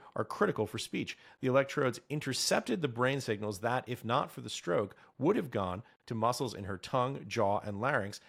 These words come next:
as well as her face. A cable plugged into a port fixed to her head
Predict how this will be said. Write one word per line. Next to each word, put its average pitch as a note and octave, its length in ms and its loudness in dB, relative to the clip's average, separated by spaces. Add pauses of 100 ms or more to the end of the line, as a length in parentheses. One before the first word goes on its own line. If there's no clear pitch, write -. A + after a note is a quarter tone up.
as B2 220 -4
well C3+ 400 2
as A2 160 -4
her A2+ 160 -4
face. F3+ 420 -4 (300)
A B2 80 -2
cable E3 480 0
plugged C#3+ 360 0
into C3 400 -6
a G2+ 160 -6 (120)
port G3 320 -2
fixed - 540 -2
to D#3 120 -2
her C#3 180 0
head G#2 300 4